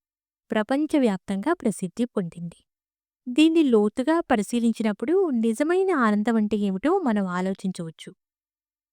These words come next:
ఈ చిత్రాన్ని చూసిన తర్వాత హ్యాపీనెస్ అనేది సమస్యలు లేనిది కాదు, కానీ క్లిష్టమైన పరిస్థితులను అంగీకరించి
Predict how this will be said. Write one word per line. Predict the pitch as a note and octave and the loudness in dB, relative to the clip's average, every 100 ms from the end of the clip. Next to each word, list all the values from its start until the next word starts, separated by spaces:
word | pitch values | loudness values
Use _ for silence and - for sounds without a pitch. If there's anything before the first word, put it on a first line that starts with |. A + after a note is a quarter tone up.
| - | -4
ఈ | E4 F4 | 0 0
చిత్రాన్ని | - A#3+ - C4+ F4 F4+ | 0 -4 0 0 2 0
చూసిన | C#4+ - | -2 -4
తర్వాత | B3 A3 G#3 G3+ D4 F#4+ G4+ - | -4 -2 -4 -4 -4 -4 -6 -8
హ్యాపీనెస్ | - A3+ A#3+ D4 D4+ E4 - | -4 -4 -2 -2 0 -2 -4
అనేది | A#3 A3 A3 E4 G4+ | 0 0 2 2 0
సమస్యలు | - A3 G#3+ A#3+ - D#4 | 0 -4 -2 -2 -2 0
లేనిది | C#4 A#3+ B3 C#4+ G3+ | 2 2 2 -2 -6
కాదు, | E3+ E3+ - _ _ _ _ _ - | -10 -12 -18 _ _ _ _ _ -4
కానీ | F#3+ G3 F4 A4+ F#4+ - | -2 0 2 2 0 -2
క్లిష్టమైన | C4+ - - F#4 F#4+ G4+ | -2 -2 0 2 4 2
పరిస్థితులను | G4+ D4 A#3+ - C4 C#4 B3 | 2 2 2 0 -4 -2 -2
అంగీకరించి | F#3+ G3+ A3+ A#3 G#3+ - - | -2 -4 -4 -2 -2 -2 -6